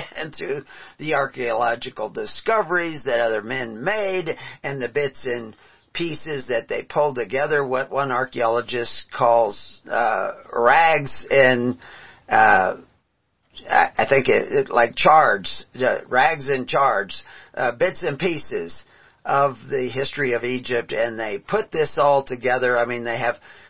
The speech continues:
things sketched on temples. I mean, we have things sketched on temples, much older temples, that, uh, reach way back in time in places like India and Burma.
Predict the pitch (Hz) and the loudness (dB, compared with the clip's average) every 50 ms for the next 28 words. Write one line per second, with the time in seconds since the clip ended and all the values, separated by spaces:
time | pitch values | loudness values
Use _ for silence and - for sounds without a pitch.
0 | _ - 139 139 147 151 143 135 - - - 135 127 123 - - - 135 120 131 | _ -4 -2 -2 -2 -2 -4 -6 -6 -6 -4 -4 -4 -4 -4 -4 -2 0 0 0
1 | 135 123 127 - 131 110 110 - - 127 127 131 127 - 139 131 139 139 131 135 | 0 -2 -4 -6 -6 -6 -6 -4 -2 -2 -2 -2 -2 -2 -2 -2 -2 -4 -4 -2
2 | 170 202 214 185 - - 143 139 135 131 127 - - - 143 135 131 - - - | 0 0 0 -2 -4 -4 -4 -4 -4 -6 -8 -8 -4 -2 -2 -2 -2 -4 -2 -2
3 | 131 123 123 110 - - 156 143 131 - 131 123 127 123 - - - 131 170 170 | 0 0 -2 -4 -4 -2 -2 -2 -2 -4 -4 -4 -4 -6 -6 -4 0 0 0 0
4 | - 143 113 147 196 233 247 185 143 117 95 - 117 110 107 92 - 101 123 139 | 2 2 4 6 6 4 4 4 0 -2 -2 0 -2 -2 -2 -2 -2 -2 -2 -2
5 | - - - _ - - - - - - _ _ _ _ - 143 143 143 139 135 | -4 -8 -14 _ -20 -20 -20 -20 -20 -20 _ _ _ _ -8 -4 0 0 2 2
6 | 131 123 123 - 139 135 135 135 135 139 135 147 147 156 147 - - 123 123 127 | 0 -2 -2 -2 0 0 2 2 0 -2 -4 -6 -6 -6 -6 -8 -8 -4 -2 0
7 | 147 190 220 185 165 131 113 110 - - 107 98 98 95 123 110 107 107 117 135 | 0 2 2 2 2 2 0 -2 -2 -4 -6 -6 -6 -6 -4 -2 -2 0 0 -2
8 | 143 131 107 92 87 85 117 123 120 127 - 123 107 - 104 98 98 - - 120 | -2 -4 -6 -8 -8 -4 -2 -2 -2 -2 -4 -8 -6 -4 -4 -4 -4 -4 -4 -4
9 | 139 139 135 131 135 127 127 131 127 120 107 95 85 - 107 117 131 131 139 135 | -4 -4 -2 -2 0 0 2 2 0 0 -2 -4 -4 -4 0 0 2 2 0 0
10 | 131 135 131 131 127 | 0 0 0 0 -2